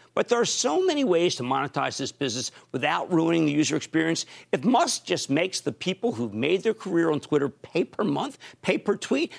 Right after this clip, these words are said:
per subscription, well, you'd have a darn good business model, better than Twitter realized. It's obvious that this market's skeptical.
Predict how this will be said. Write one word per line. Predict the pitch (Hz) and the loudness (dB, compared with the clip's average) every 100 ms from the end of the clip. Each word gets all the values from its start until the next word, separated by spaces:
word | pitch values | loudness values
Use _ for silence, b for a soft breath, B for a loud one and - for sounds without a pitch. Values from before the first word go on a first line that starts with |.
| B | B
per | 190 | -2
subscription, | 170 170 226 254 269 254 B B | 0 0 2 2 0 -4 B B
well, | 127 | 2
you'd | 311 | 2
have | 170 - | 0 -8
a | |
darn | - 120 127 123 | -8 -2 -2 -2
good | 123 98 | -4 -4
business | 107 98 - | -8 -10 -8
model, | 87 73 - | -8 -8 -2
better | 147 131 | 0 0
than | 95 92 | -4 -4
Twitter | - 95 | -2 -2
realized. | 87 107 85 78 80 - B | -4 -4 -4 -6 -8 -10 B
It's | - 247 | 0 2
obvious | 247 254 147 | 4 4 0
that | 131 | -2
this | 131 - | -6 -2
market's | 135 - - | -2 -2 -4
skeptical. | - 139 - 131 | -2 -2 -2 -6